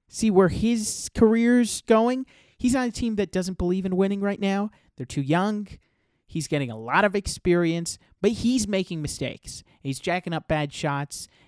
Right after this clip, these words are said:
and he started so poorly shooting. It's almost unfair to compare him to Walker. They don't play similar roles.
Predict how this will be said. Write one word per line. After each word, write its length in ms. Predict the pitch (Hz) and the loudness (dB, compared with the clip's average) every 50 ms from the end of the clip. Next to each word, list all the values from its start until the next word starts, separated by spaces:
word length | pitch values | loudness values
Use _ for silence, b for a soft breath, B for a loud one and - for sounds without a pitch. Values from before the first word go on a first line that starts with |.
| b | b
and 80 | b 143 | b -4
he 80 | 143 135 | -2 -2
started 480 | - - - 165 151 151 147 135 131 | -2 -2 0 2 2 2 2 0 -2
so 380 | - - - - - 208 208 185 | -4 -8 -6 0 2 4 4 4
poorly 480 | - - - - 123 120 117 113 110 | 2 -2 -8 -6 -6 -6 -6 -8 -10
shooting. 640 | 113 - - - 120 120 117 120 117 117 117 - _ _ _ _ _ _ _ _ _ _ _ _ _ | -12 -12 -8 -6 -4 -4 -4 -4 -6 -6 -8 -12 _ _ _ _ _ _ _ _ _ _ _ _ _
It's 140 | - - 170 | -2 2 2
almost 300 | 165 160 147 143 - 151 | 4 4 2 0 -2 -2
unfair 440 | 135 131 - - - 143 135 127 | -4 -4 -4 -4 -4 -2 -2 -2
to 100 | 123 123 - - - | -2 -4 -8 -12 -14
compare 360 | - - - - - 139 127 | -18 -10 -4 -4 -2 -2 -2
him 100 | 120 117 | -6 -4
to 80 | 120 117 | -4 -4
Walker. 560 | 113 113 117 117 117 _ - 127 117 110 b b b b b b b b - | -2 -2 -2 -4 -4 _ -6 -6 -6 -6 b b b b b b b b 0
They 100 | 170 175 | 2 2
don't 160 | 180 165 - | 2 0 -2
play 220 | - - 160 143 | -4 -4 -4 -4
similar 400 | 127 - - 143 127 117 117 113 | -4 -4 -6 -6 -6 -4 -4 -4
roles. 440 | 110 117 110 - 156 - - - - | -4 -6 -8 -8 -10 -12 -14 -14 -18